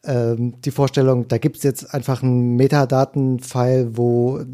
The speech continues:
in json wichtige Metadaten liegen, die du auch irgendwie parsen musst in jeder Episode.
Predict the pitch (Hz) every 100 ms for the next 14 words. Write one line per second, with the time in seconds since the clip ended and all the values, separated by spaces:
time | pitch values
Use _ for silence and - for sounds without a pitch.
0 | 127 _ _ - 147 120 127 127 127 123
1 | 120 113 113 117 127 127 127 135 127 127
2 | 139 123 113 120 - 123 113 120 120 117
3 | 113 123 135 139 - 120 123 120 120 123
4 | 117 127 - - - - - - - -
5 | 127 123 120 110 110 123 120